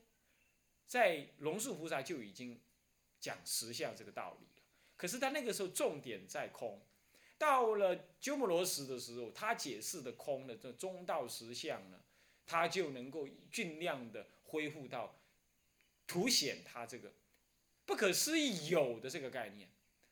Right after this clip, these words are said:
所以说这个时候空跟有就已经是整合这个有不只是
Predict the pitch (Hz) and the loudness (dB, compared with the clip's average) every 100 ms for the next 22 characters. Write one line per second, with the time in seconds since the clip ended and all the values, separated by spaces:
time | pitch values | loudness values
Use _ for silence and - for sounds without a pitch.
0 | _ - 349 294 320 - 440 269 - 277 | _ 4 6 6 2 4 4 4 0 4
1 | 247 - 285 277 269 262 233 147 117 - | 4 6 4 4 -2 0 0 0 0 -2
2 | 190 120 104 131 123 113 - - - 85 | -2 -2 -8 -12 -10 -8 -8 -10 -14 -20
3 | 82 90 _ _ _ _ - 339 320 285 | -20 -20 _ _ _ _ -8 -2 0 2
4 | 196 180 131 117 110 - 359 214 156 143 | 6 8 6 2 -2 -4 -2 -2 -2 -2
5 | 254 | -2